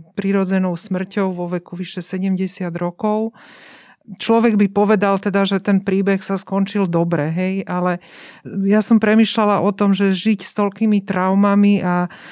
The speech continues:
a s takými, e, šokmi, keď sa človek bojí o tých najbližších, o svoju holú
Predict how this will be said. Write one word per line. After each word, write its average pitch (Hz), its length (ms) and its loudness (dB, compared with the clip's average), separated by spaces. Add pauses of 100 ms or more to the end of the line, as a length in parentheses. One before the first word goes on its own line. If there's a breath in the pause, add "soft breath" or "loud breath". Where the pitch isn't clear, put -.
(200 loud breath)
a 170 80 -2
s - 140 -6
takými, 202 500 4 (160)
e, - 20 -2 (540)
šokmi, 208 640 2
keď 196 240 0
sa - 20 0
človek 190 400 -2
bojí 196 320 2
o 180 80 0
tých 180 240 -4
najbližších, 185 720 0
o 175 80 0
svoju 185 320 -2
holú 190 240 2